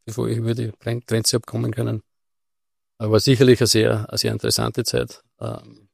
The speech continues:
sicherlich auch, äh, eine herausfordernde Zeit. Ne? Also dort die Länder zu besuchen, ob das jetzt, äh,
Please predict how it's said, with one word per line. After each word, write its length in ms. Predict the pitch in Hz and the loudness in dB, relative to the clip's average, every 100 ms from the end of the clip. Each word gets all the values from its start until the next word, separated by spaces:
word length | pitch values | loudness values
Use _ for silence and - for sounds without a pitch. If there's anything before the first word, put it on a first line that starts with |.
| _ | _
sicherlich 380 | - 120 113 107 | -6 -2 -2 0
auch, 160 | 107 - _ _ _ _ _ _ _ _ _ - | -2 -6 _ _ _ _ _ _ _ _ _ -8
äh, 80 | |
eine 260 | 110 - - | -8 -6 0
herausfordernde 640 | 107 104 110 - 113 107 | 4 6 4 2 0 0
Zeit. 220 | - 113 113 | -4 -6 -6
Ne? 160 | 117 | -10
Also 260 | 113 117 113 | -8 -8 -6
dort 240 | 113 113 | -8 -6
die 60 | 110 | -4
Länder 240 | 107 117 | -2 -2
zu 160 | - 117 | -4 -4
besuchen, 640 | 120 - 120 107 120 110 | -4 -2 -2 -4 -6 -6
ob 100 | 110 | -8
das 160 | - 110 | -8 -6
jetzt, 320 | 110 101 - | -6 -8 -8
äh, 240 | 113 - | -6 -6